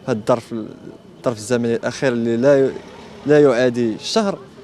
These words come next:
كانت طبيبه انتحرت في لبنان، الا شفتوا في وسائل الاعلام. وهذا الشيء راجع لطبيعه العمل، طبيعه العمل ديال الطبيب، لانه فاش كيجي هو الصباح، انا مثلًا فاش كنفيق الصباح كادي نجي للمستشفى،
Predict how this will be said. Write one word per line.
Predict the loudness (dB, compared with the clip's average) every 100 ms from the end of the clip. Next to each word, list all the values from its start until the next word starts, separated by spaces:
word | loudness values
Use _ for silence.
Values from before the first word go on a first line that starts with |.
| -10
كانت | -6 -4 -2
طبيبه | -2 -2 -4
انتحرت | -8 -6 -4 -6
في | -4
لبنان، | -2 -2 -4 -6 -14 -16 -10
الا |
شفتوا | -10 -12 -16 -16 -20 -20 -8
في |
وسائل | -8 -6 -6
الاعلام. | -6 -6 -8 -12 -18 -20 -20 -20 -20 -20 -20 -20 -16 -4
وهذا | -2
الشيء | 0 2 4
راجع | 4 2 -2
لطبيعه | -2 -2 0 2 0 -2
العمل، | -4 -2 -4 -8 -14 -20 -20 -20 -8
طبيعه | -4 -2 -2 -2
العمل | -4 -4 -4
ديال | -4 -4
الطبيب، | -2 0 0 0 -4 -20 -20 -14
لانه | -6 -4 -2 -2
فاش | -4 -4
كيجي | -4 -2 -2
هو | -2
الصباح، | -4 -6 -12 -8
انا | -6
مثلًا | -4 -4 -6 -8
فاش | -8 -10
كنفيق | -10 -10
الصباح | -12 -10 -8 -8
كادي | -6 -6
نجي | -8 -8 -10 -12 -16 -12
للمستشفى، | -8 -8 -8 -8 -4